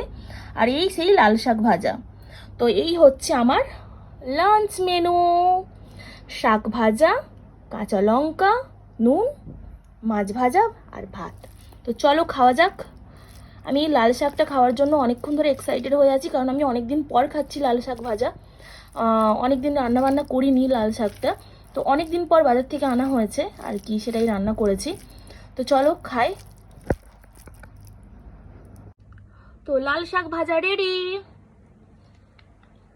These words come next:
উম, উম, দারুণ, দারুণ খেতে। লাল শাক ভাজা খেতে কাদের কাদের ভালো লাগে আমাকে অবশ্যই কমেন্ট করে জানিও,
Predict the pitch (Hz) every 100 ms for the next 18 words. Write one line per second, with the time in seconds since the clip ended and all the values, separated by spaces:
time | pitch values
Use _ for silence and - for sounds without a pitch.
0 | _ - 330 392 453 440 427 359 311 254
1 | 254 - - - - - - - - -
2 | 180 285 311 254 269 262 330 311 285 262
3 | 285 330 330 262 233 180 - - - -
4 | - - - _ _ _ _ _ _ _
5 | - - _ _ _ - - - - _
6 | - 117 80 73 - - - - - -
7 | - - - - - 254 240 277 392 381
8 | 370 349 381 349 392 453 - - - -
9 | - 285 269 311 339 339 330 294 277 302
10 | 320 302 277 294 269 269 294 302 254 262
11 | 277 269 254 202 233